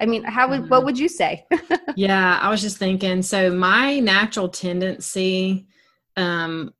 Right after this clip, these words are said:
Speaker 2: in a couple, just the way I'm wired, my personality type, everything, I, I struggle with control. <clears throat> And I know I'm not the only one out there. <laughs> And
Speaker 1: Yes,
Speaker 2: so
Speaker 1: me
Speaker 2: for
Speaker 1: too.
Speaker 2: me, it is a,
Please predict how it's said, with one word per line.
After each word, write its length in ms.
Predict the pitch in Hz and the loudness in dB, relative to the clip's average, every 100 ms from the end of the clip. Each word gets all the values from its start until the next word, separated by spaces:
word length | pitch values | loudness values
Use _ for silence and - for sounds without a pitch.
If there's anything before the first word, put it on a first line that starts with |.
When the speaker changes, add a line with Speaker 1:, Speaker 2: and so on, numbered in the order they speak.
| - | -4
Speaker 2:
in 160 | 208 | 0
a 60 | 190 | 0
couple, 540 | 185 214 190 175 165 156 | 0 0 0 -2 -2 -6
just 220 | 165 190 | -4 -2
the 80 | 190 | 0
way 160 | 175 160 | 0 0
I'm 240 | 156 165 | -2 -4
wired, 720 | 185 220 240 233 220 208 208 | 0 4 4 4 4 4 4
my 160 | 185 160 | 0 -2
personality 720 | 156 175 160 170 175 202 202 | -2 -4 -4 -4 -2 -2 -2
type, 240 | 190 190 180 | -2 -2 -2
everything, 480 | 185 190 190 165 165 | -2 -2 -4 -6 -2
I, 540 | 185 196 214 220 220 - | 0 2 2 0 -4 0
I 120 | 208 | 0
struggle 420 | 277 233 208 190 | 2 0 2 2
with 160 | 175 175 | 2 0
control. 600 | 175 170 - 151 - 160 - _ _ _ _ - | -4 -6 -4 -6 -6 -12 -18 _ _ _ _ -10
<clears throat> 240 | 226 294 | -4 2
And 360 | 294 277 208 180 | 6 8 8 4
I 60 | 175 | 0
know 140 | 170 | 0
I'm 120 | 170 | 0
not 160 | 170 160 | -2 -4
the 120 | 190 | -4
only 160 | 175 160 | -4 -4
one 320 | 151 151 240 - _ 311 | -6 -6 -6 -10 _ -10
out 160 | 170 - | -8 -6
there. 260 | 151 220 240 240 | -4 -4 -2 -2
<laughs> 140 | 247 349 277 - - - - - | 0 2 2 0 -10 -20 -20 -2
And 120 | 226 | 2
Speaker 1:
Yes, 160 | 226 - | 2 4
Speaker 2:
so 160 | 233 | 4
Speaker 1:
me 60 | 220 226 | 4 2
Speaker 2:
for 180 | 220 | 0
Speaker 1:
too. 60 | 202 | 2
Speaker 2:
me, 920 | 196 220 285 285 208 185 175 190 214 _ _ _ _ _ _ - | 2 2 2 2 2 0 -2 -4 -6 _ _ _ _ _ _ -4
it 200 | 233 247 | 0 2
is 280 | 285 277 240 | 4 2 0
a, 640 | 208 185 180 170 170 165 | 0 0 0 -2 -6 -10